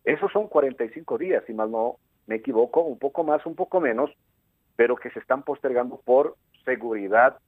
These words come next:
y preservar el derecho a la salud pública y la vida de los bolivianos. Artículo siete, nueve, quince, diecisiete de la Constitución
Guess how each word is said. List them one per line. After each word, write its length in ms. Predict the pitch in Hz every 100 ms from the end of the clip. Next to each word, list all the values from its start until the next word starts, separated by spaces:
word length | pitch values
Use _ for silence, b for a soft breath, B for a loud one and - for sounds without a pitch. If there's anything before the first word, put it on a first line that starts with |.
| _
y 120 | 135 -
preservar 580 | 110 104 98 90 110
el 120 | 110 98
derecho 340 | 90 92 98
a 20 |
la 100 | 90
salud 300 | - 90 104 - -
pública 560 | 113 90 90 - 117 - _ _ _
y 260 | 110 135 - _ _ -
la 140 | 95
vida 220 | 113 110
de 120 | 107 90
los 120 | -
bolivianos. 440 | 92 127 139 - _ _ _ _ -
Artículo 720 | 101 104 - 135 - 147 139 -
siete, 600 | 117 117 113 - _ - _ _ _
nueve, 680 | 92 98 117 120 107 87 - _ _ _ _ _
quince, 640 | - 127 127 107 - - - _ _ _ - - _
diecisiete 960 | - 117 110 - 107 - 139 135 - 82
de 100 | 92
la 120 | 104
Constitución 1000 | - 113 - 120 - 117 131 139 131